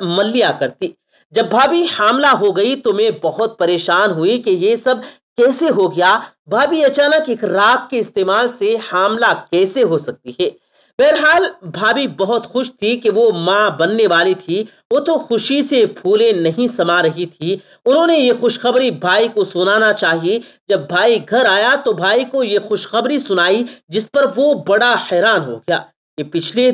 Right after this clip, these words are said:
दस साल में तो ऐसा कुछ नहीं हुआ। भाई ने भाभी को डॉक्टर के पास चलने का कहा तो भाभी ने इनकार कर दिया कि ये वो डॉक्टर उल्टी सीधी दवाइयां दे देते हैं और मुझे काफी अरसे बाद ये खुशी नसीब हुई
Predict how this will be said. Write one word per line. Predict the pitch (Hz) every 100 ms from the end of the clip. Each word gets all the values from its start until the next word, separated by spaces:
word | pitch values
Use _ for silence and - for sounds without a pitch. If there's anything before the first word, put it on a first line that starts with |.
| 147
दस | 196 196
साल | - 208 339
में | 254 208
तो | 202 226
ऐसा | 190 185 202
कुछ | - 240 240
नहीं | 160 151 226
हुआ। | 190 151 160 220 - _ _
भाई | 156 262 339
ने | 349
भाभी | 220 220 269
को | 262 254
डॉक्टर | 202 294 196 247
के | 226
पास | - 175 220 226
चलने | 190 175 202
का | 208 170
कहा | 170 160 180 220 - _
तो | 190
भाभी | 151 185 196 247
ने | 262 262 -
इनकार | 170 165 226 233 247
कर | 156
दिया | 120 - 180 - _ _ -
कि | 156
ये | 185 269 277 _ 156
वो | 180
डॉक्टर | 208 240 254 -
उल्टी | 240 220 214 247
सीधी | 233 196 185 220
दवाइयां | 175 170 180 233 240 202
दे | 170
देते | 160 165 202
हैं | 170 156 214 - _
और | 185
मुझे | 190 196 277 277
काफी | 208 220 240 302
अरसे | 240 220 311
बाद | 247 240 269
ये | 214 196
खुशी | 202 190 240
नसीब | 170 165 196 254
हुई | 165 156 190